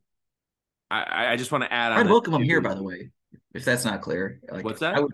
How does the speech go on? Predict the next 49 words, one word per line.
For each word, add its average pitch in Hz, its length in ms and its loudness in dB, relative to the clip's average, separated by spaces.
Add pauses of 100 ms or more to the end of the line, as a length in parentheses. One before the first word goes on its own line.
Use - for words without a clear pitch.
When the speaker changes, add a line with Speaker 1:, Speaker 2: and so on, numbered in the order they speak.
(140)
Speaker 2:
I 113 60 0
would 135 160 2
still 131 160 0
welcome 117 300 0
him 90 100 -8
here. 107 340 -10 (520)
Speaker 1:
Yeah, - 220 0
Speaker 2:
Um, - 180 -6 (340)
Speaker 1:
I 147 120 2
think 147 160 0
Speaker 2:
but 127 40 0
Speaker 1:
I 120 60 2
would 104 180 -2
too, 110 380 -6 (100)
a 120 80 -8
hundred 123 300 -4
Speaker 2:
Yeah, 143 80 2
I'm 135 60 2
Speaker 1:
percent. 160 60 4
Speaker 2:
just 160 120 2
saying 147 180 2
he's 131 180 2
not, 127 380 2
he's 131 160 0
not 131 160 2
the 127 60 -2
guy 117 160 0
he 120 80 -2
seemed 107 240 -6
like 101 160 -6
in 98 60 -4
the 98 60 -2
regular 98 280 -4
season. 101 480 -6 (500)
Speaker 1:
Right, 98 440 -4 (340)
right. 85 260 -10 (580)
Well, 104 580 2
I 113 100 2
also 117 320 2
wanna 101 180 0
give 98 120 -2
a 95 60 -2
shout 92 280 -2
out, 90 140 -6
too, 95 140 -8
for 85 120 -10
Florida. 90 380 -4
I 80 300 0
think 113 380 -4